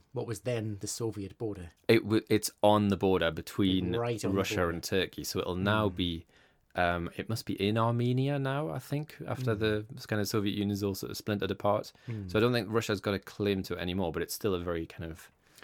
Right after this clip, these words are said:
Speaker 1: I was
Speaker 2: touchy
Speaker 1: gonna
Speaker 2: area.
Speaker 1: ask why the U S was flying around there,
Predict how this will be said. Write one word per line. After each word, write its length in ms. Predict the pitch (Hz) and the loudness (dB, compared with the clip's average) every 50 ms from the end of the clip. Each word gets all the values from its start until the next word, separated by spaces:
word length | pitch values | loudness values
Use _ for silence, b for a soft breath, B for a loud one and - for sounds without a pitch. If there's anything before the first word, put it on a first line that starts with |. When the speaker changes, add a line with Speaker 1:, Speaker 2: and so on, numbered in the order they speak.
| b b b b b b b _ _ _ _ - | b b b b b b b _ _ _ _ -6
Speaker 1:
I 40 | 135 | -4
was 160 | 127 127 127 | -2 0 0
Speaker 2:
touchy 280 | - 170 - - - - | 0 0 -2 -2 -2 0
Speaker 1:
gonna 180 | 190 175 151 | 0 0 0
Speaker 2:
area. 100 | 139 139 | 0 -2
Speaker 1:
ask 180 | 131 123 - - | -4 -4 -4 -4
why 440 | 123 127 127 123 120 120 117 117 113 | -2 -2 0 0 0 0 0 -2 -2
the 100 | 101 107 | -4 -4
U 160 | 110 110 107 | -4 -4 -4
S 160 | 104 104 - - | -4 -6 -8 -10
was 100 | 95 - | -12 -10
flying 240 | - 110 104 104 98 | -8 -6 -6 -6 -6
around 340 | 98 104 107 107 110 110 98 | -6 -6 -6 -6 -6 -6 -8
there, 260 | 92 87 80 82 90 | -10 -12 -12 -14 -16